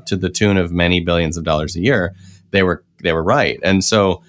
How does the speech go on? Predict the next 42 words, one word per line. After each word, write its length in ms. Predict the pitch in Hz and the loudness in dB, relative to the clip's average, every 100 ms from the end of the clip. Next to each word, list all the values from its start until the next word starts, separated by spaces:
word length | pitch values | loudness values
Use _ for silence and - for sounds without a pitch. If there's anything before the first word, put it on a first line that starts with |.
| _ _ 90 | _ _ 0
that, 260 | 92 110 | 2 4
I 80 | 92 | 0
think, 280 | 87 82 76 | -2 -6 -4
is 180 | 73 - | -6 -6
the, 360 | 78 76 71 - | -4 -4 -4 -8
the 180 | - 78 | -8 -2
real 240 | 80 92 | 0 2
magic 400 | 80 73 73 76 | 2 0 -2 -8
of 80 | - | -10
this, 220 | 73 65 - | -8 -8 -10
is 120 | - | -12
first, 380 | - 123 123 - | -2 0 0 -4
just 160 | 95 | -4
make 160 | 87 80 | -4 -4
your 100 | 76 | -6
priorities 540 | - 76 71 65 - | -4 -2 -2 -6 -10
clear, 500 | - - 113 101 92 - - _ | -8 -2 2 2 0 -6 -20 _
make 300 | - 90 78 | -2 0 0
them, 380 | - 78 73 73 - | -2 0 0 -4 -6
you 100 | 82 | -4
know, 100 | 71 | 0
make 240 | 78 78 | -2 -2
real 220 | 85 85 80 | -2 0 0
trade-offs, 760 | - 80 73 71 69 - - - _ _ _ - | 0 0 0 0 -2 -6 -10 -10 _ _ _ -4
make 260 | 87 73 | -2 0
them 120 | 78 | 0
interesting 420 | 76 73 - 76 73 | -2 -2 -4 -4 -4
to 80 | |
you. 320 | 80 82 78 76 | -2 0 0 -2
And 140 | 82 80 | -2 0
then 120 | 76 | -2
second, 540 | - 131 131 90 73 | -2 -2 0 -2 -2
look 240 | 85 95 98 | -2 -2 0
at, 120 | 87 | -2
like, 260 | 76 73 - _ _ _ | 0 -2 -6 _ _ _
how 240 | - 127 | -2 0
many 300 | 120 104 92 | 2 2 0
of 100 | 82 | -2
the 60 | 78 | -2
statements 440 | - 85 71 73 | -2 -2 -2 -4
we 120 | - 78 | -4 -2
hold 440 | 87 85 78 73 | 0 2 2 -2